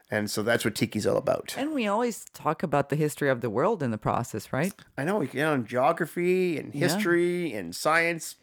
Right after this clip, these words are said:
Speaker 2: Look at us
Speaker 1: It's crazy.
Speaker 2: living and learning with Craig.
Speaker 1: I know. Well, I'm, it's just the research I do. I know.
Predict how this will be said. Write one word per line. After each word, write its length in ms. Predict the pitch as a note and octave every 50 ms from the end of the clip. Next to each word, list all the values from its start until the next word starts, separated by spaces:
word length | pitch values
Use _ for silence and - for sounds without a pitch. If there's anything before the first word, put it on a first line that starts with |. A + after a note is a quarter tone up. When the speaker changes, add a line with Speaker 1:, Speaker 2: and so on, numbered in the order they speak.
| _ _
Speaker 2:
Look 180 | - - F3 -
at 80 | G3+ E3+
us 120 | D#3+ D#3+
Speaker 1:
It's 100 | D#3+ -
crazy. 360 | - - A#3 - F#4+ B3 F3 C#3
Speaker 2:
living 260 | C3 C#3 D#3+ D#3 E3+
and 200 | F3+ F3 F3 E3+
learning 380 | E3+ F3+ F3+ F3+ F3 C3+ C3+ C3+
with 160 | B2+ C3 -
Craig. 360 | - - D#3 C#3 A#2 A2 G#2+ B2
Speaker 1:
I 140 | B2 B2+ C3
know. 320 | C3 C3 C3 B2 C3 - A2
Well, 140 | G2 F#2+ A2
I'm, 360 | B2+ C#3+ C#3+ C3 A#2+ A#2+ A#2+ -
it's 120 | F#2+ G#2 -
just 180 | B2+ - -
the 60 | -
research 420 | A#2+ C3 D3+ C3+ - C#3+ C3+ - -
I 40 | B2
do. 220 | A2+ B2+ A2+ G2
I 100 | G2 G2
know. 280 | G#2+ A2+ G#2+ G#2 G2+ G2+